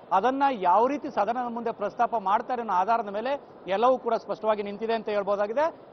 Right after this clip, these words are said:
ಹಾಗಾಗಿ ಮುಂದಿನ ದಿನಗಳಲ್ಲಿ ಎಲ್ಲೋ ಒಂದ್ ಕಡೆ ಸಿದ್ದರಾಮಯ್ಯ versus ಕುಮಾರಸ್ವಾಮಿ ಅವರ ನಡುವಿನ ಈ ಒಂದು ಜಟಾಪಟಿ ಏನಿದೆ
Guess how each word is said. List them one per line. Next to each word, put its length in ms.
ಹಾಗಾಗಿ 280
ಮುಂದಿನ 460
ದಿನಗಳಲ್ಲಿ 520
ಎಲ್ಲೋ 340
ಒಂದ್ 140
ಕಡೆ 380
ಸಿದ್ದರಾಮಯ್ಯ 540
versus 380
ಕುಮಾರಸ್ವಾಮಿ 640
ಅವರ 100
ನಡುವಿನ 340
ಈ 160
ಒಂದು 180
ಜಟಾಪಟಿ 500
ಏನಿದೆ 400